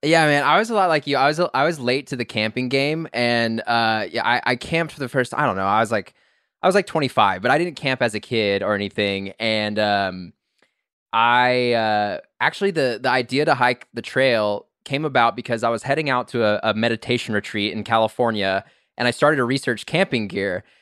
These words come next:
And I found, like, these, like, subreddits and, like, this corner of the internet that was ultralight backpacking. And it's, like, gear nerds and, and people that are super into what you were saying, like, getting the lightest gear, getting, like, the best quality gear.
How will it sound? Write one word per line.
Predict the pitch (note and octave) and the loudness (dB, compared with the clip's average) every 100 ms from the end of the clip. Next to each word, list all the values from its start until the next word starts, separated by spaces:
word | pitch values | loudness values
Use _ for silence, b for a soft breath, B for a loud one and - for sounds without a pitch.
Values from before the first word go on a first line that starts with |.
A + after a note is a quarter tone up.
| b b | b b
And | A#2+ | 0
I | |
found, | A#2+ C#3+ C#3+ D#3 D#3+ C3 A#2 - | 2 2 2 0 -4 -10 -10 -2
like, | A#2+ A2 - | 0 0 -4
these, | A#2 G#2+ | -6 -4
like, | G#2 | -6
subreddits | - F#3+ F3 F3 D#3+ D3+ C#3 - | 0 0 2 2 4 2 -2 -4
and, | G#2+ G#2+ G#2 | -2 -2 -2
like, | G#2 G2 G2 - | -4 -4 -8 -12
this | A2 - | -10 -10
corner | - E3+ E3 D#3+ | -4 -2 2 0
of | C3 | 0
the | A#2+ | -2
internet | C3 B2+ A#2+ | 0 0 0
that | A#2 | 0
was | G#2+ - | 0 0
ultralight | B2 C3 C3 A2+ G#2 G2+ | 0 0 0 2 2 0
backpacking. | G2+ G2+ - - - - - - | -4 -4 -4 -8 -8 -18 -16 -6
And | A#2+ | -6
it's, | A#2 C3 | -4 -2
like, | G#2+ - C#3+ | -4 -6 -14
gear | D3 A3+ G#3+ | -4 0 0
nerds | F3+ D#3+ C#3+ C3 | 2 0 0 -2
and, | C3+ B2+ | -6 -4
and | C3 B2 | -6 -2
people | D#3+ C#3+ | -4 -2
that | B2+ | -2
are | B2 B2 | 0 -2
super | - C3+ C#3+ | -4 -4 -2
into | C3 A#2+ | -2 -2
what | A#2+ | -2
you | B2 | 0
were | B2+ | 0
saying, | - C3+ A#2+ | 2 2 2
like, | G#2+ G2+ b b | -2 -4 b b
getting | A2 A2+ | -8 -4
the | A#2 | 0
lightest | A#2 A#2 B2+ A#2 - | 2 4 2 0 -2
gear, | A#2 G#2+ G#2 | 0 0 0
getting, | G#2+ A2 A2 | -2 -2 0
like, | A2 | -2
the | G#2+ | -2
best | A2 G#2+ | -2 -2
quality | - B2 A#2 A2 | 2 2 2 -2
gear. | A2 G#2+ G2+ | -4 -2 -4